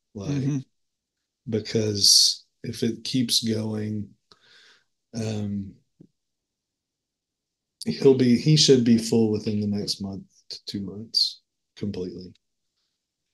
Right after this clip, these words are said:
Speaker 2: So you decided, you know, what I'm kind of hearing is,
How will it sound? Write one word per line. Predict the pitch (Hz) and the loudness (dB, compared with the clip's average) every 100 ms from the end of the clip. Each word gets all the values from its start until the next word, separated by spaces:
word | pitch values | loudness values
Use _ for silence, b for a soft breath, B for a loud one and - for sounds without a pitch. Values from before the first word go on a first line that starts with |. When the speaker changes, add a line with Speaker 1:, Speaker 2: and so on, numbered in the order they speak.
| b b b _ _ - | b b b _ _ -2
Speaker 2:
So | - 185 165 165 151 - 156 _ _ | 4 8 8 6 0 -6 -18 _ _
you | 139 170 | -2 2
decided, | 165 151 - 170 185 214 214 208 185 - - _ _ _ _ _ _ _ _ _ _ _ _ _ _ _ _ _ _ _ _ _ _ | 4 6 6 6 4 6 6 6 2 -10 -20 _ _ _ _ _ _ _ _ _ _ _ _ _ _ _ _ _ _ _ _ _ _
you | 156 156 | -4 -2
know, | 151 | 2
what | 156 | 2
I'm | 160 156 | 0 0
kind | 190 190 | 0 0
of | - | 0
hearing | 175 175 151 | 0 0 0
is, | 143 - | -4 -6